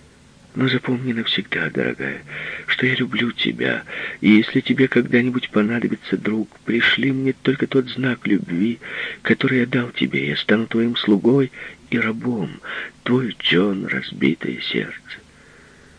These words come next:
Его тоже звали Джон, и это было как знамение.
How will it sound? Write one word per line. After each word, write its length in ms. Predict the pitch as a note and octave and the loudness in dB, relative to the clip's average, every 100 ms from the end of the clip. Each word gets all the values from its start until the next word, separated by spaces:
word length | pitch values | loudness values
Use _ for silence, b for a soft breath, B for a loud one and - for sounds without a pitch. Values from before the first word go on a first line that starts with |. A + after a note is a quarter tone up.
| b b b _ _ - - _ _ _ _ _ | b b b _ _ -20 -20 _ _ _ _ _
Его 160 | - A2 | 8 8
тоже 300 | - D#3 G#2 | 8 6 4
звали 340 | - B1+ A1 - | 2 2 0 -2
Джон, 440 | - C2 D#2+ - - _ _ - _ _ _ _ _ _ _ _ - | -2 0 -2 -8 -16 _ _ -20 _ _ _ _ _ _ _ _ -2
и 60 | D#2 | 4
это 220 | D#2+ D#2 | 4 6
было 180 | C#2+ C#2 | 4 4
как 240 | D2 B1+ | 2 0
знамение. 800 | - B1 A#1 A1 A1 G1+ G1+ - | 0 -4 -4 -6 -10 -12 -14 -16